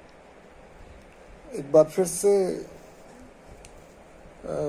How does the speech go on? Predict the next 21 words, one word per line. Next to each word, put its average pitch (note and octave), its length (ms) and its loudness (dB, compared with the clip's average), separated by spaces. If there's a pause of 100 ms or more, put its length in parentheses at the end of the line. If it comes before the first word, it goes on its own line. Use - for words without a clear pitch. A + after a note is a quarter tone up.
जो D3 220 -2
हमारे D3+ 560 2
एसएससी E3 420 0
जीडी D#3+ 300 2
के F3 140 -2
युवा F3 460 4
हैं, G3 340 -8 (1300)
उनकी D3+ 340 -4
आवाज़ E3 480 2 (2000)
बराबर D#3 340 6
request D#3+ 440 0
किए। E3 500 0
मैंने D#3+ 260 -2
कहा, D#3+ 140 2
"request D#3+ 440 -4
की D#3+ 100 -2
ज़रूरत D3+ 340 0
ही F3+ 60 -2
नहीं, F#3+ 240 0
हम D#3+ 240 -2
तो D#3+ 300 -2